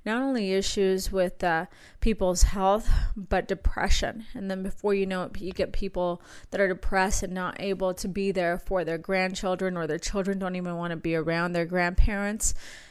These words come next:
That saddens me, that, um, people lose, um, you know, just who they are, and they lose their, their sense of wanting to be here and, and do,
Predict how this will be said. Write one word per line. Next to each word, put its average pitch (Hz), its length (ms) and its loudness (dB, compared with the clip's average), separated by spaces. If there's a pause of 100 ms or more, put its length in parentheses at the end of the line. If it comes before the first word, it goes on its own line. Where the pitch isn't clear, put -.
(100)
That 277 220 6
saddens 170 560 0
me, 185 260 -6 (140)
that, 185 360 -4
um, 202 200 -6
people 208 340 0
lose, 190 540 4 (260)
um, 180 480 -8
you 214 140 -4
know, 175 260 -4
just - 460 -2 (480)
who 247 200 6
they 202 220 6
are, 185 460 0 (320)
and 190 300 -2
they 190 120 2
lose 202 320 6
their, 180 260 2
their 180 240 -2
sense 208 400 0
of 175 180 -2
wanting 190 580 -4
to - 140 2
be 196 220 0
here 165 400 -2
and, 180 220 -4
and 175 240 -10
do, 202 360 2